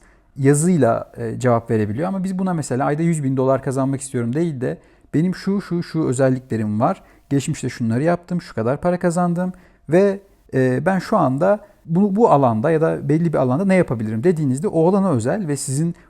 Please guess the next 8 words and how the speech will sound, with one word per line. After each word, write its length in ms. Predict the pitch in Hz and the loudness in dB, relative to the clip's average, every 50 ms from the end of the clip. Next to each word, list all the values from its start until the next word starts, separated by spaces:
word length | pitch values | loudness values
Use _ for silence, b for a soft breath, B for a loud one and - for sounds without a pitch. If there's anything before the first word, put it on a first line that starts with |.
| b - | b -4
o 120 | 127 117 | 0 2
verdiğiniz 400 | 131 131 127 123 131 160 156 127 | 4 4 4 4 2 0 0 2
ona 120 | 127 131 | 0 0
geçmişteki 560 | 123 120 123 - - 135 120 - 143 127 - - | 0 0 -2 -4 -4 -8 -8 -8 -10 -8 -4 -2
bilgilere 360 | 127 143 143 135 123 113 - | -2 0 2 2 2 2 2
özel 380 | - 160 175 147 165 185 220 226 b b b b | 0 0 2 2 2 2 0 -4 b b b b
tekrardan 540 | - 220 190 - - 139 123 117 151 185 180 | -2 -2 -2 2 2 2 2 2 2 0 2
cevabını, 540 | 139 151 143 143 131 113 120 135 165 208 | 4 4 6 6 4 4 2 -2 -2 -4